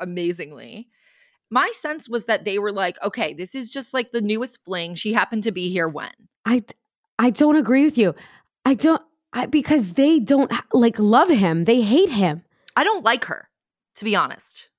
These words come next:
Speaker 1: I dislike Carrie.
Speaker 2: But regardless of whether or not you like Carrie,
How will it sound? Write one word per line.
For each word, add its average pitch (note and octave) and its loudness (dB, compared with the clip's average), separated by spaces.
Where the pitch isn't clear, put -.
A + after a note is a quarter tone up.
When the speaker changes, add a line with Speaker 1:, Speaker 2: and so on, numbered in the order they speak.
Speaker 1:
I C4 0
dislike G#3 -4
Carrie. - -16
Speaker 2:
But C#4 0
regardless C4 4
of A3 2
whether A3 4
or A3 6
not F#3 4
you F#3 2
like E3+ 2
Carrie, - -4